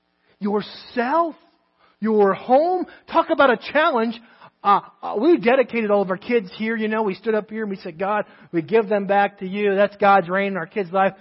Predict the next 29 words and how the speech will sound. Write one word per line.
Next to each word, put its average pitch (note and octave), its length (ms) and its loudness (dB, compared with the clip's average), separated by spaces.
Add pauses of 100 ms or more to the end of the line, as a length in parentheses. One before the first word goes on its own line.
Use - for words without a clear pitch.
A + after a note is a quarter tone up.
(280)
Do B3+ 120 -2
with C4+ 160 0
them B3 160 2
whatever A3+ 360 2
you G3+ 160 -2
want." G#3+ 280 -2
What C#4 260 4
about C4 380 2
when C4 140 -2
He A#3+ 180 -4 (100)
says, A3 320 0 (540)
"I A3+ 200 4
want A#3+ 320 0 (200)
Elliot G#3+ 500 4 (720)
to G#3+ 100 -2
go G#3+ 180 0
to G#3+ 200 -2
India"? F#3+ 600 -4
<laughs> - 40 -20
Wait A3 400 0
a E3+ 60 -4
minute. D#3 420 -10 (4000)
I - 20 -10
mean, C4+ 140 0
have E4+ 180 4
we F4 120 2 (140)
genuinely E4 680 2 (260)
thought, B3+ 260 0 (420)
sought C#4 460 0